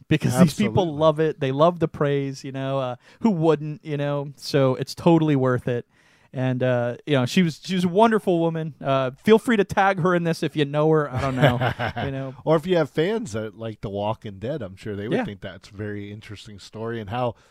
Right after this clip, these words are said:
Speaker 2: approachable she is.
Speaker 1: Yeah,
Speaker 2: So
Speaker 1: absolutely. One of the most grounded, down-to-earth people we've ever met. And i-, if I could, real quick, just indulge, I'll tell this part of the story very quick.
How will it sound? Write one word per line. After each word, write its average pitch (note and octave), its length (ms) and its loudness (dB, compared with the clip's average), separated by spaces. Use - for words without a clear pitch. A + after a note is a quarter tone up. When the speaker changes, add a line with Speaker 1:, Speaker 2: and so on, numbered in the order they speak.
Speaker 2:
approachable G#2+ 800 -10
she - 200 -20
is. D2 300 -18
Speaker 1:
Yeah, E3+ 320 2
Speaker 2:
So - 20 -10
Speaker 1:
absolutely. F3 580 2
One F#3 220 4
of G3 80 -2
the F#3+ 100 2
most G3 220 2
grounded, E3 500 0
down-to-earth D3+ 880 0
people D3+ 480 2
we've D#3 320 0
ever G3 300 6
met. B2+ 340 -2
And C3+ 280 -4
i-, F3 200 4
if F#3 120 0
I F#3 100 0
could, F#3 300 2
real F#3+ 140 4
quick, - 340 -2
just - 240 -4
indulge, C#3 520 2
I'll B2+ 100 -2
tell D#3 220 -2
this C#3+ 120 0
part C#3+ 240 2
of C3+ 40 -2
the B2+ 80 -2
story C3+ 280 -4
very B2 220 -6
quick. - 300 -6